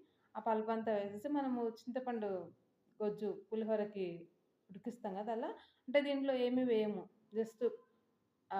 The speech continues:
పల్ప్ వేస్తాము, తర్వాత కొద్దిగా ఉప్పు వేసి దగ్గర పడే వరకు ఉడికించండి. ఉడికించి అంటే వీక్లో మీకు టైమ్ ఉన్నప్పుడు ఇది చేసి పెట్టుకుంటే మీకు ఫోర్ డేస్ వరకు టెన్షన్ ఉండదు. ఇది చేసి పెట్టేయండి. చేసి పెట్టేసి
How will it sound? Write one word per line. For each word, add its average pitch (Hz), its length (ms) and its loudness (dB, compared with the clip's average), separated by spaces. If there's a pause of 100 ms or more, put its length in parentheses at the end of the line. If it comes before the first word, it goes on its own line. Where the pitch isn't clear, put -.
(120)
పల్ప్ 208 280 2 (100)
వేస్తాము, 233 400 0 (100)
తర్వాత 277 300 2
కొద్దిగా 214 400 0
ఉప్పు 202 260 -10
వేసి 202 300 -2 (460)
దగ్గర 226 400 2
పడే 226 200 2
వరకు 226 200 0
ఉడికించండి. 208 600 -2 (280)
ఉడికించి 233 480 -2 (1040)
అంటే 226 240 -2 (500)
వీక్లో 277 400 0
మీకు 285 200 -2
టైమ్ 233 340 4
ఉన్నప్పుడు 269 500 0 (840)
ఇది 247 200 0 (120)
చేసి 254 240 -2
పెట్టుకుంటే 240 400 -4
మీకు 320 260 -4
ఫోర్ 262 260 4
డేస్ 269 220 4
వరకు 254 340 -2 (680)
టెన్షన్ 226 420 -2
ఉండదు. 175 280 -4 (600)
ఇది 226 140 -8
చేసి 240 260 2
పెట్టేయండి. 180 500 -6 (480)
చేసి 254 240 0
పెట్టేసి 254 440 -2